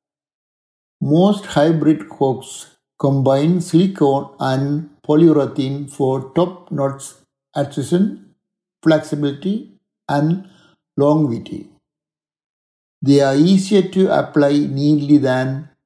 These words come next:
polyurethane, but not as easy as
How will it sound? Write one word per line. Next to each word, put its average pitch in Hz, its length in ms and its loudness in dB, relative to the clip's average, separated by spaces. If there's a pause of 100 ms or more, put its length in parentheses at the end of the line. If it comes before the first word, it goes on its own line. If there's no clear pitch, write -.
(120)
polyurethane, 139 840 2 (120)
but 131 360 -4 (320)
not 143 260 -4
as 139 460 -4
easy 139 360 0
as 131 380 -6